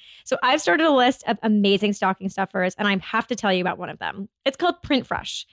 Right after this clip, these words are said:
It's a woman-owned luxury sleepwear and lifestyle brand made for the lovers of pattern and seekers of whimsical. They recently launched their Print Fresh holiday shop just in time, and it's a curated collection of cozy must-have gifts for making the spirits bright.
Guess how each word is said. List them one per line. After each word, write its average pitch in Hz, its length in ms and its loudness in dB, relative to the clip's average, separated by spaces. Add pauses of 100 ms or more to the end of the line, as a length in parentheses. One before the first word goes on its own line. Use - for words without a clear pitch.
(220)
It's - 140 -2
a 240 40 2
woman-owned 233 720 4
luxury 202 460 2
sleepwear 202 440 0
and 196 80 2
lifestyle 190 380 0
brand 233 420 2
made 196 380 -4
for 302 40 -20
the 311 120 -2
lovers 220 380 0
of - 200 -20
pattern 285 460 0
and 196 240 -6
seekers 190 420 -4
of 185 180 -6
whimsical. 175 520 -6 (440)
They 262 120 4
recently 262 400 2
launched 214 400 2
their 208 120 2
Print 214 280 -4
Fresh 196 220 -2
holiday 190 340 2
shop 220 340 -2 (220)
just - 280 -4
in 294 80 -4
time, 190 420 -2 (300)
and 233 80 2
it's 247 120 2
a 247 40 -6
curated 285 360 2
collection 233 440 2
of 202 140 -6
cozy 202 300 0
must-have 202 480 0
gifts 185 420 -2
for 226 80 0
making 190 260 0
the 185 60 -2
spirits 117 300 -6
bright. 101 300 -4